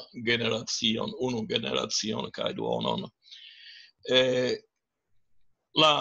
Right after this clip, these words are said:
antaŭaj eventoj povas plilongigi la periodon, sed ne trapasas la plenan vivon de unu homo.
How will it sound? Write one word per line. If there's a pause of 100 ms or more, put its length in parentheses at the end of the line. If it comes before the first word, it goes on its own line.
antaŭaj (100)
eventoj
povas
plilongigi
la
periodon,
sed (760)
ne (100)
trapasas (120)
la (220)
plenan
vivon
de
unu
homo.